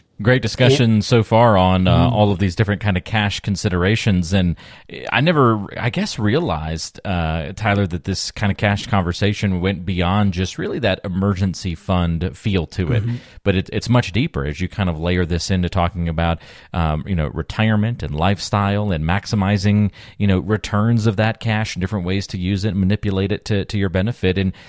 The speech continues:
Speaker 1: lots of
Speaker 2: Mm-hmm.
Speaker 1: different kind of, uh, areas of your financial life.
Speaker 2: You got it. I mean, you think about a retiree. I mean, when you retire, what's the first thing you gotta kinda come up with, right? You gotta fi-,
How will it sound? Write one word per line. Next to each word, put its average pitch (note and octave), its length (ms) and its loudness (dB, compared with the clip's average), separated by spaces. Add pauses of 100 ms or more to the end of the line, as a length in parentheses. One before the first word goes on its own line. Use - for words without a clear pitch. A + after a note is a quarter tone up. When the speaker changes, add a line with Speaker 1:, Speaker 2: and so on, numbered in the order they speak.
Speaker 1:
lots A#2+ 220 4
of - 40 4
Speaker 2:
Mm-hmm. - 20 -4
Speaker 1:
different F#2+ 340 0
kind F#2+ 160 0
of, D#2+ 120 -4 (240)
uh, F#2 240 0
areas G2+ 380 0
of E2 80 -2
your E2 100 -2
financial D2 440 -6
life. - 340 -18 (300)
Speaker 2:
You G#3 180 2
got E3+ 320 4
it. A#2+ 100 6
I B2+ 60 6
mean, C#3+ 160 8
you F3 100 4
think G3 220 2
about F3+ 200 6
a E3 60 6
retiree. E3 720 4
I B2 40 6
mean, B2+ 220 4 (220)
when C#3 160 8
you G#3+ 100 6
retire, C3+ 800 2
what's F#3 580 -4
the E3 80 0
first F3 240 2
thing E3 100 6
you D#3+ 240 4
gotta D#3+ 200 2
kinda D#3+ 240 0
come E3+ 140 0
up G3 180 0
with, A2+ 180 -2
right? D3 180 0
You F#3 140 4
gotta F#3+ 80 4
fi-, D3 200 0